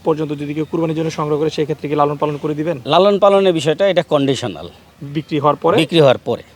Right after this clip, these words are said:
Speaker 1: আচ্ছা, তার সাথে সেটা আপনি আলোচনা করে নেবেন।
Speaker 2: আলোচনা করে নেব এটা।
Speaker 1: আচ্ছা,
Speaker 2: কারণ
Speaker 1: আচ্ছা।
Speaker 2: আমি গরুটা বিক্রি করার পরে তো গরুটা ওনার হইলো।
Speaker 1: হুম, হুম।
Speaker 2: তো ওইটা আমি লালন পালন করে দিব। এটা উনি আমার সাথে কন্ডিশনে যাবে।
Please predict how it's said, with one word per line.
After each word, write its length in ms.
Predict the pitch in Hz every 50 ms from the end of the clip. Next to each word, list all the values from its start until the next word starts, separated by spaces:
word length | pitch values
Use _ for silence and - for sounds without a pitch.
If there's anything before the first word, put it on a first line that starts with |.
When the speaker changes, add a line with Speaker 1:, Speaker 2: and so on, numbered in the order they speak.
| _ _ _ -
Speaker 1:
আচ্ছা, 200 | 135 117 - 135
তার 100 | 139 139
সাথে 200 | - - 143 160
সেটা 140 | 147 165 170
আপনি 160 | 151 - 156
আলোচনা 320 | 156 151 147 - 147 143
করে 140 | 123 131 123
নেবেন। 60 | 120
Speaker 2:
আলোচনা 360 | 151 160 151 - 156 143 131 117
করে 160 | - 110 104
নেব 160 | 92 92 87
এটা। 180 | 80 - 78 80
Speaker 1:
আচ্ছা, 460 | 78 - - - - - - 113 113
Speaker 2:
কারণ 240 | - 151 165 175 185
Speaker 1:
আচ্ছা। 140 | 180 - 135
Speaker 2:
আমি 220 | 147 156 170 180
গরুটা 460 | 160 - - 143 147 170 175 156 196
বিক্রি 300 | 180 170 214 180 269 226
করার 240 | 180 175 185 180 185
পরে 280 | 185 - 214 208 202 202
তো 120 | - 220
গরুটা 300 | 190 185 196 190 165 190
ওনার 280 | 185 185 196 208 214 165
হইলো। 260 | 143 127 101 85 - - _ _ -
Speaker 1:
হুম, 160 | 151 147 131 117
হুম। 100 | 123 110 113 - _ _ _ -
Speaker 2:
তো 120 | 151 160
ওইটা 240 | 165 165 156 202 175
আমি 180 | 175 185 196 202
লালন 260 | 202 196 196 196 190
পালন 260 | 180 185 170 165 147
করে 200 | 123 - 131 117
দিব। 260 | 101 98 101 87 87 90 - _ _ _ -
এটা 200 | 147 175 202 233
উনি 260 | 214 202 202 226 247
আমার 260 | 247 214 202 202 202
সাথে 280 | 180 - 202 185 - 196
কন্ডিশনে 600 | - - 185 185 196 202 202 - 202 185 165 147
যাবে। 260 | 117 110 92 80 87